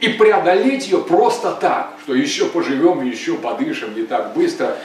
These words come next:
дайте еще там один миг, на самом деле, вот это не ответ. А ответ какой-то очень трудный, очень сложный, а,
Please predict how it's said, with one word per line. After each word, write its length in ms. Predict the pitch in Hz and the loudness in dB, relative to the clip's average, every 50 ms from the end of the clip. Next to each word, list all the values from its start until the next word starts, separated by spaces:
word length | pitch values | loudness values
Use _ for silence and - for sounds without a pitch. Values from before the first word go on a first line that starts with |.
| - - - - - | -14 -16 -16 -4 0
дайте 340 | 127 131 123 - - 127 | 0 2 2 0 -2 -6
еще 320 | 120 113 - - 135 113 113 | -8 -6 -6 -6 -4 -4 -4
там 200 | - 107 104 110 | -4 -4 -4 -4
один 280 | 107 110 - - 123 | -4 -4 -6 -6 -6
миг, 200 | 160 214 254 233 - - | -6 -6 -6 -6 -6 -6
на 120 | 139 135 | -6 -6
самом 340 | - 160 160 151 147 - - | -4 -2 0 0 0 0 -2
деле, 300 | - 220 220 196 - - - - - - | -2 -2 -2 -2 -2 -4 -6 -12 -6 -2
вот 240 | 123 151 160 160 - | 0 0 0 2 2
это 180 | 233 247 220 175 | 0 2 2 0
не 220 | 147 139 156 165 | 0 0 -2 -2
ответ. 520 | - 127 - - - 127 113 98 - - - | -2 -2 -2 -4 -4 -6 -6 -8 -8 -6 -2
А 180 | - 143 - - | 0 0 0 0
ответ 300 | - 180 196 262 262 - | -2 0 0 0 0 0
какой-то 420 | - - - - 220 226 226 220 220 - - | -2 -4 -4 -4 -4 -4 -4 -4 -6 -6 -4
очень 460 | - 233 247 247 - - 226 202 165 - | 0 2 2 2 2 -2 -4 -4 -4 -2
трудный, 520 | 196 190 196 185 170 165 175 190 196 - - - - - - - | 2 2 4 2 2 0 -2 -4 -6 -6 -8 -14 -18 -16 -8 -2
очень 320 | - 262 254 - 202 208 | 0 0 0 0 0 -2
сложный, 640 | - - 202 202 190 180 170 156 - 160 170 175 170 - - - - - - - - - - - - - | -4 -2 0 2 2 2 2 0 -2 -4 -6 -6 -8 -8 -12 -16 -18 -18 -18 -18 -18 -12 -8 -8 -4 -2
а, 500 | 147 147 143 143 143 143 147 147 - | 0 0 2 2 2 2 2 0 -2